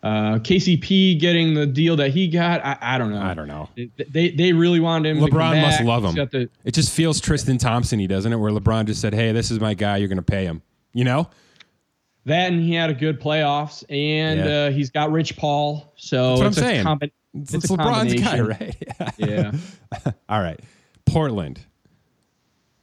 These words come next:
Speaker 2: Uh, sneaky good.
Speaker 1: Yes.
Speaker 2: We, we know Portland can shoot the lights out, and they're gonna continue to shoot the lights out. They've got the two, three players on the roster that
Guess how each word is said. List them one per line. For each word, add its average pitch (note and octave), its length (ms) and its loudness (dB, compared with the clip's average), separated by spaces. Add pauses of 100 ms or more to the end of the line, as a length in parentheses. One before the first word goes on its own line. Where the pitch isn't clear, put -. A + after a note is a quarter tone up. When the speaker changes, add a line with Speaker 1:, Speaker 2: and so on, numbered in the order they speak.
(640)
Speaker 2:
Uh, G#2 220 -4
sneaky E3+ 560 -2
good. G2 360 -4 (880)
Speaker 1:
Yes. C3+ 260 2
Speaker 2:
We, C3+ 120 2
we F3+ 40 2
know G3 180 0
Portland F3 360 0
can C#3 120 0
shoot D3+ 240 0
the B2 80 -2
lights G2+ 280 -4
out, C#2+ 240 -12 (240)
and G2 120 -4
they're A#2 100 2
gonna A#2+ 140 0
continue A#2 380 -2
to F2+ 60 -2
shoot F#2 220 -6
the F2+ 60 -8
lights D#2 280 -10
out. E2 200 -8
They've F#2+ 180 -6
got F#2+ 220 -4
the F#2+ 80 -8
two, G#2 220 -4
three G2+ 180 -4
players F#2+ 340 -4
on F#2+ 60 -6
the F#2 80 -4
roster F#2 380 -4
that F2 220 -6